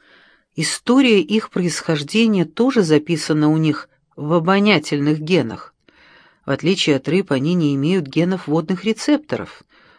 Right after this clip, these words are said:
а имеют, как и все млекопитающие, гены воздушных рецепторов.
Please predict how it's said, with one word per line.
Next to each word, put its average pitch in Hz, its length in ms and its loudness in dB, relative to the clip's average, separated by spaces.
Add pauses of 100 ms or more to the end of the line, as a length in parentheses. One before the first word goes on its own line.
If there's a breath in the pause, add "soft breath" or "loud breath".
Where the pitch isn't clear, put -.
(100)
а 147 120 0
имеют, 165 380 2
как 147 180 0
и 135 60 0
все 196 220 0
млекопитающие, 151 1080 0 (240 soft breath)
гены 151 460 0
воздушных 208 680 2
рецепторов. - 840 -8